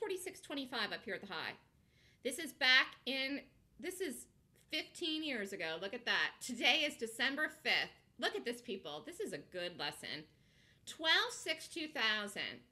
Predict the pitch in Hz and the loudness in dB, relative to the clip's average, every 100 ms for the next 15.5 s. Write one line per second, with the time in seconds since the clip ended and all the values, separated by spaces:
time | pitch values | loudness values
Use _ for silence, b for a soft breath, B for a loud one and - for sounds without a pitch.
0 | - 196 233 240 285 302 - 247 220 233 | -8 -2 4 6 6 0 -2 0 0 0
1 | 202 180 185 214 269 240 254 240 160 120 | -4 -2 -2 -2 -2 0 0 0 0 -2
2 | - - - - 294 - - - 311 311 | -4 -16 -10 2 2 2 -8 -4 0 0
3 | 285 277 247 226 214 214 220 247 196 196 | 0 -2 -2 -2 0 0 -2 -4 -6 -6
4 | - 247 175 196 180 135 - 165 - 196 | -8 -8 -4 2 4 4 0 -6 -8 -8
5 | 269 247 240 233 226 170 - 196 180 170 | -6 -2 -4 -2 -4 -4 -6 -4 -4 -4
6 | 170 165 170 - - 160 123 - b b | -10 -10 -10 -10 -6 -6 -6 -12 b b
7 | b b _ _ _ _ _ _ _ - | b b _ _ _ _ _ _ _ -8
8 | 208 214 - 196 196 170 196 175 185 170 | -8 -6 -6 -6 -6 -12 -14 -6 -2 0
9 | - - 190 185 175 151 151 147 - - | -2 -6 -8 -6 -6 -6 -6 -10 -12 -12
10 | 143 131 - - - 85 - 110 - - | -10 -12 -14 -14 -12 -10 -10 -12 -14 -14
11 | 110 - _ - 175 190 160 151 143 147 | -14 -16 _ -18 -12 -10 -8 -10 -10 -10
12 | 165 - - 71 69 - b b - 196 | -10 -12 -12 -14 -14 -16 b b -12 -4
13 | 208 214 220 214 240 254 269 254 233 226 | 0 2 2 4 4 2 2 0 2 2
14 | 214 208 165 165 160 - 202 196 220 233 | 2 2 0 -2 -12 -6 -6 -6 -6 -2
15 | 240 226 214 190 | 0 0 0 -2